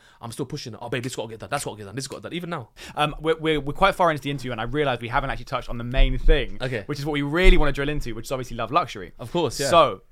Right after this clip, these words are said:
Speaker 2: very successful business.
Speaker 1: Thank you.
Speaker 2: So you're doing the cash converter.
Speaker 1: Yeah.
Speaker 2: How do you then pivot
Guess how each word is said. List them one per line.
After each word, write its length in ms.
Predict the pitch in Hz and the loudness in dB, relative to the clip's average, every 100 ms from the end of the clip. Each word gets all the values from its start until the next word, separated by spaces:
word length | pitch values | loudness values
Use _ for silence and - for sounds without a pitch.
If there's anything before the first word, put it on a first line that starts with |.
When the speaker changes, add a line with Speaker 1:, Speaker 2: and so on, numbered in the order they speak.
| - | -16
Speaker 2:
very 320 | 117 156 156 | 0 2 4
successful 420 | 143 - 123 117 | 6 6 6 2
business. 520 | 107 98 123 143 - - | -4 -8 -10 -10 -16 -8
Speaker 1:
Thank 220 | - 120 - | -4 -2 -2
you. 160 | 160 - | -4 -4
Speaker 2:
So 360 | - 151 143 139 _ | 0 2 2 -2 _
you're 80 | 123 | -8
doing 280 | 156 160 160 | 4 4 4
the 60 | |
cash 260 | - 131 117 | 0 -2 -4
converter. 440 | 113 92 85 85 95 _ | -8 -10 -12 -14 -18 _
Speaker 1:
Yeah. 180 | - 98 - - - - | -8 -8 -10 -20 -20 -20
Speaker 2:
How 420 | - - - 147 | -18 -4 2 2
do 80 | 143 | 2
you 80 | 139 | -2
then 200 | 131 123 | -6 -8
pivot 400 | - 117 98 101 | -10 -10 -10 -12